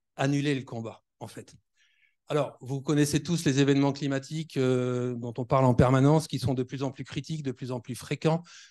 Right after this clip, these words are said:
d'une intensité de plus en plus importante, euh, que ce soit les feux de forêt, les inondations. Alors, il y a les inondations, mais il y a aussi un manque d'eau, hein, qui, qui va contribuer à la perte de, de,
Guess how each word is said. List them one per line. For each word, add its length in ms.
d'une 120
intensité 480
de 100
plus 200
en 100
plus 180
importante, 640
euh, 180
que 60
ce 80
soit 100
les 100
feux 160
de 60
forêt, 260
les 160
inondations. 600
Alors, 140
il 40
y 40
a 20
les 140
inondations, 400
mais 80
il 20
y 40
a 40
aussi 300
un 80
manque 240
d'eau, 280
hein, 200
qui, 500
qui 140
va 100
contribuer 480
à 80
la 100
perte 360
de, 420
de, 300